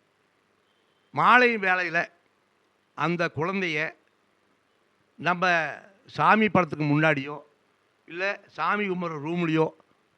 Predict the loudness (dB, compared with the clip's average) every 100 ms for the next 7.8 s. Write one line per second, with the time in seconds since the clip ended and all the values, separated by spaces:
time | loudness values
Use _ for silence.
0 | _ _ _ _ _ _ _ -2 0 -2
1 | 0 0 0 0 -2 -2 -4 -4 _ _
2 | -20 _ _ _ _ _ _ -4 0 0
3 | -2 -2 -2 0 0 2 -2 -4 -12 -10
4 | 0 4 4 2 -2 -4 _ _ _ _
5 | _ _ _ _ _ _ _ _ _ -8
6 | 2 4 6 4 4 2 4 2 2 0
7 | 0 0 0 2 2 0 -4 -6